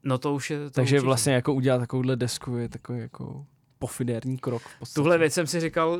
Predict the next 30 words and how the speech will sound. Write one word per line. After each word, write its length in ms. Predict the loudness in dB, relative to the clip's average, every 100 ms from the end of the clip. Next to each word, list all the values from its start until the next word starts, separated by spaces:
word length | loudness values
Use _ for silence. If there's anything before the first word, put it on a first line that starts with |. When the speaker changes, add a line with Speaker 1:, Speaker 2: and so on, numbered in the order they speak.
| -4
Speaker 1:
když 140 | -4
jsem 120 | -4
poslouchal 300 | -4 -4 -4
toho 140 | -4 -6
Steina, 300 | -4 -6 -8 -14
že 40 |
jo, 100 | -18 -18
teďka 240 | -18 -2
Speaker 2:
No. 120 | 0 0
Speaker 1:
po, 260 | -4 -8 -14
po 140 | -10
X 220 | -8 -8
T. 300 | -8 -10 -12 -16 -14
Speaker 2:
No. 120 | -14 -14 _ _ _ _ _ _ _ _ _ _ _ _ _ _
Speaker 1:
To 100 | -2
je, 120 | 0 2 -2
teď 240 | -8 -6 -2
máme, 200 | 0 0
jsme 260 | -2 -8
si 180 | -4 -4
sice 480 | -4 -6 -6 -2 0
řekli, 200 | 0 0
že 80 | 2
uděláme 260 | 2 2
teďka 160 | 0 0
zahraniční 500 | 0 0 0 -2 -4
okénko, 300 | -2 0 2
tak 180 | 0 0
trochu 220 | -4 -6
pře-, 240 | 0 0